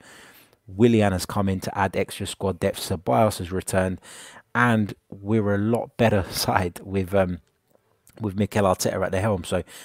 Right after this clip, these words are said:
there's plenty of reasons to be positive, plenty of reasons to be excited. And I'm looking forward to what this season will bring now. Um, yeah,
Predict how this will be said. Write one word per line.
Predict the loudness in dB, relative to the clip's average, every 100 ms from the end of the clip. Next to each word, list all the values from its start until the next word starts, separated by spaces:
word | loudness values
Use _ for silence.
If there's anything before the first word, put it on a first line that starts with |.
| -10
there's | -8
plenty | -8 2 2 2
of | -2
reasons | -2 -2 -2
to | -4
be | -6 -6
positive, | -6 -6 -4 -8 -2
plenty | -2 0
of | -2
reasons | -2 -4 -6
to | -6
be | -4
excited. | -6 -4 -2 -2 -2 -8 -10 -20 -20 -8
And | -4
I'm | -2
looking | -2 -4
forward | -6 -6 -6 -6
to | -8
what | -6
this | -8 -6
season | -4 -4 -2 -6 -8
will | -10 -10
bring | -6 -2 -2 0
now. | -2 -6 -10 -20 -20 -12
Um, | 0 2 2 -4 _ _ _ _ _ _
yeah, | -2 -2